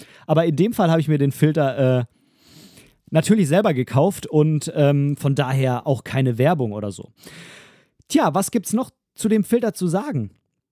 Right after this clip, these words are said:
Da stand ein Viertel drauf, oder, ne, steht ja immer noch drauf, aber <laughs> ich hab's eben vorgelesen. Ähm, das ist die Stärke des Filters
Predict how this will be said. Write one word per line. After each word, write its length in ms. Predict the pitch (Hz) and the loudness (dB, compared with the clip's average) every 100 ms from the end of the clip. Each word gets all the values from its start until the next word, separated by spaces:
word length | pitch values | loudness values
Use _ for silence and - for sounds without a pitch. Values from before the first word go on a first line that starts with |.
| _ _ _ _ _ _ - 139 | _ _ _ _ _ _ -18 -4
Da 120 | 151 | -4
stand 420 | 143 196 226 - | -2 -2 -4 -4
ein 180 | 156 147 | 0 0
Viertel 420 | - - 277 165 | 0 -6 -2 -2
drauf, 320 | 123 113 170 135 | -2 -2 -2 -2
oder, 220 | 123 101 - | -6 -6 -6
ne, 160 | 117 | -6
steht 220 | - 127 | 0 -2
ja 80 | 113 | 0
immer 100 | 147 | -2
noch 120 | 127 | -2
drauf, 240 | - 127 151 | 0 0 0
aber 200 | 135 139 - | 0 -2 -4
<laughs> 140 | - - | -12 0
ich 60 | |
hab's 200 | 170 - | 0 0
eben 180 | 151 123 | -2 0
vorgelesen. 580 | 147 190 180 110 117 180 - - - - | 2 2 2 -2 0 -2 -4 -20 -20 -4
Ähm, 520 | 143 131 131 131 127 _ _ _ | 0 2 2 0 -4 _ _ _
das 180 | - - | -6 -4
ist 160 | 220 - | -2 0
die 200 | 226 - _ | 0 -2 _
Stärke 640 | - - - 208 214 - 110 | -14 -12 -2 0 0 -2 -4
des 200 | 104 - | -4 -6
Filters 540 | 117 113 139 - | -4 -2 -2 -4